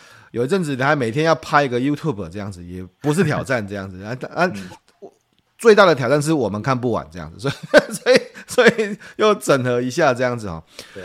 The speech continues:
Speaker 1: 那当然今天我们要谈的不是这些啦，我们谈的不是创作，也不是日更，也不是个人品牌，我们要谈的是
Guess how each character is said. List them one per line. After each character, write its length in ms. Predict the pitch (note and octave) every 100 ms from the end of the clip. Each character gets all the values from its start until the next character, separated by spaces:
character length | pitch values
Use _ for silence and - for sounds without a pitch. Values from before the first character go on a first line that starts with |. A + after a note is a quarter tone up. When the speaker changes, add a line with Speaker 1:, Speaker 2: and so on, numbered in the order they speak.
| E2+
Speaker 1:
那 180 | F3 G3
当 180 | A3 A3+
然 140 | F3+
今 140 | A3+
天 140 | A3 G#3+
我 100 | D#3
们 100 | A#2
要 60 | D#3+
谈 220 | - G2+
的 60 | F2
不 100 | F2+
是 80 |
这 120 | G2+ G2
些 120 | F#2
啦， 100 | E2
我 40 |
们 120 | E2+ G#2+
谈 180 | F#2+
的 80 | F2+
不 140 | E2+ G2+
是 480 | B2 A2 G#2 G2
创 300 | G2+ D#3 A#2+
作， 380 | G#2+ B2 G2+ F2+
也 200 | F2+ F2+
不 160 | F2 G2+
是 220 | - A#2+
日 180 | C#3+ C3
更， 340 | B2 A#2 A#2+
也 140 | A2 F2+
不 140 | G2+
是 160 | - C3
个 140 | E3
人 120 | A2+
品 160 | G2+ E2+
牌， 220 | C#2+ C#2+
我 80 | D2+
们 100 | B2+
要 60 |
谈 200 | C#3 G#2+
的 80 | F2+
是 160 | F2+